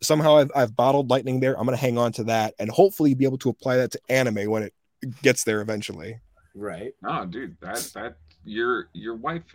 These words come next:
Speaker 3: I think, has a good point. Like, eh,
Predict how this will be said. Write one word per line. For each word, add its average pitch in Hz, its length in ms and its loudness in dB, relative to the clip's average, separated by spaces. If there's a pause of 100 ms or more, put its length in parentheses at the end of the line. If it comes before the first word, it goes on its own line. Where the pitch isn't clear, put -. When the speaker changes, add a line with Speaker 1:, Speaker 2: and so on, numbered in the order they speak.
Speaker 3:
I 104 100 -2
think, 107 300 -8
has 104 240 -6
a 90 60 -4
good 85 260 -4
point. 101 360 -6
Like, 87 500 -4
eh, 87 260 -4